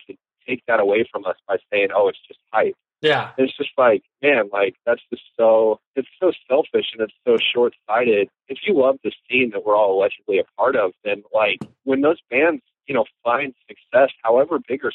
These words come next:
Speaker 1: small, you should really encourage that and, and be happy for those bands. And I, I'm, I'm talking on many levels, you know, like, there's, like, there are bands who, you know, will admit that they were influenced by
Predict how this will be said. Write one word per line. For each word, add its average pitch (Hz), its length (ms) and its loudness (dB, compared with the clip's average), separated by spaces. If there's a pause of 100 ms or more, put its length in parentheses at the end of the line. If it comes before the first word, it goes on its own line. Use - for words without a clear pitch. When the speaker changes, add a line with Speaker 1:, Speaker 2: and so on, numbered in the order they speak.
(160)
Speaker 1:
small, 139 240 2
you 104 160 -10
should - 160 -20 (160)
really 113 560 0 (220)
encourage - 480 -2 (100)
that 98 280 -2 (100)
and, 107 240 -6 (200)
and 113 160 -8
be - 160 -20
happy 143 360 -4
for - 80 -20
those 101 160 0 (120)
bands. 123 320 0 (100)
And 110 100 -4
I, 107 60 2
I'm, 123 340 0
I'm 139 100 -6 (100)
talking 123 380 -2 (160)
on 120 200 -2
many 214 220 -2
levels, 90 520 0
you 98 100 -12
know, 110 240 4
like, 110 300 2
there's, 123 260 0 (260)
like, 135 200 0
there 165 120 2
are 165 60 0
bands 151 420 0 (140)
who, 113 400 2 (580)
you 131 80 -6
know, 120 140 2
will 123 260 0
admit 117 460 -2
that 120 120 -10
they 113 100 -2
were 113 220 -2
influenced 120 560 -4 (120)
by 104 240 0